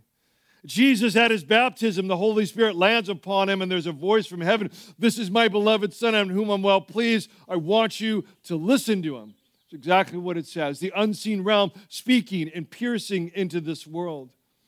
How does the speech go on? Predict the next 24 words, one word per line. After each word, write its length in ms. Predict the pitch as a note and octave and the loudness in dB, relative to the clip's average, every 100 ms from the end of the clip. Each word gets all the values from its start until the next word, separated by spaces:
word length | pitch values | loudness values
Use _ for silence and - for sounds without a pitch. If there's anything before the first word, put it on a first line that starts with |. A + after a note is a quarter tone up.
| _ _ _ _ _ _ F#3 | _ _ _ _ _ _ -4
And 100 | F3+ | 2
then 200 | G#3 F#3+ | 2 4
lastly, 460 | G#3 A3+ - G#3 | 4 4 0 -10
here 340 | E3 G#3+ G#3+ G3 | -6 0 2 4
by 180 | F#3 | 4
the 160 | F#3+ F#3 | 2 0
unseen 520 | E3+ G3+ G3 G3 F#3+ | -2 -4 -4 -6 -4
realm, 420 | E3+ F3+ F#3 F#3+ E3+ _ _ _ | 0 2 2 0 -4 _ _ _
just 180 | F#3+ G3+ | -8 -2
helping 320 | A3+ F3+ G#3 | -2 0 -2
us 160 | F#3 | -4
to 120 | G#3+ F#3 | -6 -6
understand 640 | G#3 F#3 - G#3+ G3+ E3 - _ | -4 -4 -2 2 2 0 -6 _
all 220 | F#3+ G#3+ | -2 0
the 100 | A3 | 0
different 300 | F3+ G#3 G#3 | -2 -2 -4
components 640 | G3+ F#3+ E3 A#3 A#3 G3+ | -4 -8 -2 0 2 0
that 140 | F#3+ - | -4 -6
the 60 | |
Bible 500 | D#3+ B2 G3+ A3 F3+ | -8 2 4 4 0
is 140 | F3 - | -8 -10
talking 500 | - B3 B3+ A3+ G3 | -2 -2 -2 -4 -4
about 320 | D#3 D#3 D3 | 0 0 0
here, 320 | C#3 D3 C3 | -6 -8 -10